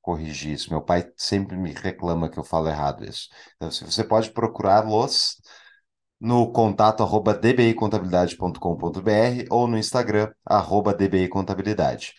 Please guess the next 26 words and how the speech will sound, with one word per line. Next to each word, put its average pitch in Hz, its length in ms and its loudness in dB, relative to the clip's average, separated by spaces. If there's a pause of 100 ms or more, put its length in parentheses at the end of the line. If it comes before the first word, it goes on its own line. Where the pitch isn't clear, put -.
(380)
E 110 320 0
eles 107 260 0
têm 110 100 2
uma 107 140 2
promoção 104 600 -2
específica 131 760 -4
para 90 380 0
ouvintes 90 560 -6
do 107 100 -6
Tapa, 107 360 -4
é - 20 -4
só 98 140 -4
falar 90 300 0
que - 120 -16
vieram 85 380 0
via 82 180 -2
TAPA 85 380 -4
para 101 200 -2
eles, 110 440 0
que - 80 -10
eles 104 180 -8
dão 110 160 0
quatro 107 540 0
meses 98 320 0
de - 160 -6
gratuidade 82 800 -2